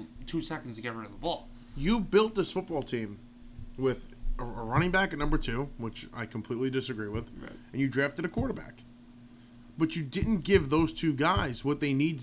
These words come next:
Speaker 2: to, to succeed, and
Speaker 1: Right.
Speaker 2: that's an offensive line.
Speaker 1: And, uh, like you said, I think they've tried, but I think they've failed. When you, it all, you know, you go back to even the Ereck Flowers pick and that disaster.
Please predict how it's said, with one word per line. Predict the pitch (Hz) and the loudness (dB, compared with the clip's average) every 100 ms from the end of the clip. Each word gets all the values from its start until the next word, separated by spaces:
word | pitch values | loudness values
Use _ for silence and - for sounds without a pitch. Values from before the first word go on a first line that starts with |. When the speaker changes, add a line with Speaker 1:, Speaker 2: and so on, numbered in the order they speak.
| - | -4
Speaker 2:
to, | 131 - | -4 -6
to | - - 147 | -6 -2 0
succeed, | 127 - 226 - - | 0 0 0 0 -2
and | 131 | 0
Speaker 1:
Right. | |
Speaker 2:
that's | 151 156 | 2 4
an | 165 | 4
offensive | 170 180 156 160 | 4 2 0 2
line. | 175 285 143 | 2 2 2
Speaker 1:
And, | 160 175 165 | 2 0 -2
uh, | 143 139 | -4 -2
like | 160 156 | -2 -2
you | |
said, | 147 160 | -2 -2
I | 120 | -2
think | 117 160 | -4 -4
they've | 139 117 | -4 -4
tried, | - - 98 117 131 196 220 247 - - - - | -6 -10 -6 -2 0 0 -2 -6 -8 -20 -20 -12
but | 131 | -8
I | |
think | 123 175 | -6 -6
they've | 127 120 | -4 -6
failed. | - 202 120 104 - - - - - 120 | -4 -4 -2 -6 -12 -20 -20 -20 -16 -12
When | 123 | -10
you, | 120 | -8
it | 123 123 | -6 -6
all, | 127 131 123 | -2 -2 -2
you | 123 | -6
know, | 113 | -8
you | 110 | -8
go | 113 123 | -6 -4
back | 123 120 123 | -2 -4 -6
to | 127 117 | -6 -6
even | 113 117 117 | -6 -8 -8
the | 117 | -8
Ereck | 110 123 123 | -8 -8 -10
Flowers | - 127 117 120 123 120 - | -8 -4 -2 -2 -4 -8 -10
pick | - 127 120 117 | -10 -10 -8 -10
and | 117 | -6
that | 113 117 | -6 -6
disaster. | 120 117 107 104 117 120 | -8 -8 -8 -10 -10 -6